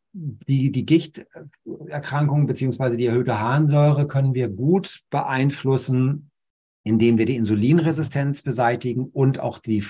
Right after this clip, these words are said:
den Fruchtzucker, äh, Verzehr reduzieren, denn das sind zwei ganz wichtige Treiber für erhöhte Harnsäure.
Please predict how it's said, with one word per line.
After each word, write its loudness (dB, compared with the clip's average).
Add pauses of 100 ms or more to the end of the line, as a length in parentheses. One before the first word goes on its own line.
(120)
den -4
Fruchtzucker, 0 (500)
äh, -2
Verzehr -4
reduzieren, 0
denn 0
das 0
sind 0
zwei -2
ganz 0
wichtige -6
Treiber -4
für -2
erhöhte 0
Harnsäure. -2